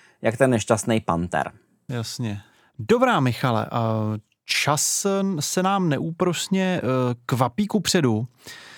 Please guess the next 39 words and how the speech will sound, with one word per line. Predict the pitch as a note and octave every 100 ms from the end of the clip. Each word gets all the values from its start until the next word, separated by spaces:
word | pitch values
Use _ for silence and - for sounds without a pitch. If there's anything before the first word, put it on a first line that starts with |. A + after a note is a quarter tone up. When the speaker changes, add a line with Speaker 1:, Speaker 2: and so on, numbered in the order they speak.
| - -
Speaker 2:
Já | G#2 A#2 A#2+
se | F3+
tě | G3
zeptám, | G3 F3 G#3 G3
kolik | C#3 C#3
toho | E3+ F3+
vlastně | F3 - G3
ještě | - G#3
máme? | A3 A#3+ E3 G2 - _ _ -
Speaker 1:
No, | B2+ A#2+
my | C3
jsme | C3 G3
se | F#3+ G#3+
teďka | F#3 G3+ G3
teprve | - D3+ F3 F#3+
dostali | A3+ C#3 - F3+ F3+
přes | F3
ty | D#3
osmdesátý | F#3 - F#3+ F#3+ G#3 F#3+ F#3 F#3+
leta, | A3+ G3+
protože | D3 C#3
svět | - C#3 D3+
je |
zboř | D3 C3+ B2
se, | - D3+ D3+ D#3
trávili | D3+ C#3 C#3 D3
jsme | - D3+ D3+ D3
vlastně | D3 B2 B2 - C#3 C#3 C3+ C3+ - - A2+
celou | - C#3 C#3
tuhletu | C#3+ C#3+ D3+
hodinu | C#3 C#3 D3+ D3+ D#3 D#3+ - - -
jenom | B2 D3+ F#3+
v |
osmdesátých | G3 E3 F#3+ F3 F3 E3+ F3+ F3
letech. | E3+ - G2
A |
teďka | G2+ B2
před | C3+ D3+
náma | D#3 D3+ D#3